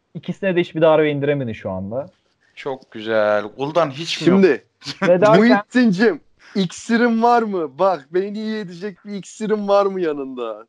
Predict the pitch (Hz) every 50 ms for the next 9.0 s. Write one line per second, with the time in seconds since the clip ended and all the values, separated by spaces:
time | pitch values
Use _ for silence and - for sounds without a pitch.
0 | _ _ - 151 151 156 123 123 127 156 143 139 135 135 127 123 120 127 - -
1 | _ _ _ _ _ _ _ - 113 110 113 113 117 113 110 110 110 110 - -
2 | - - _ - 113 113 113 110 107 107 98 95 - - 110 104 - 214 233 220
3 | 208 214 208 214 220 226 220 220 196 202 202 202 208 220 214 196 - _ _ _
4 | _ _ _ _ _ - 180 180 190 226 196 - - 196 196 190 202 190 196 190
5 | 190 180 170 160 156 151 - - 127 107 90 87 87 87 92 - _ _ _ _
6 | _ _ _ _ _ _ _ _ _ _ _ - 180 196 - - 208 185 - _
7 | 175 175 175 160 165 160 151 139 - 151 143 127 127 123 120 110 101 95 92 -
8 | _ - 190 196 185 165 151 151 - 185 190 190 190 180 175 185 180 185 180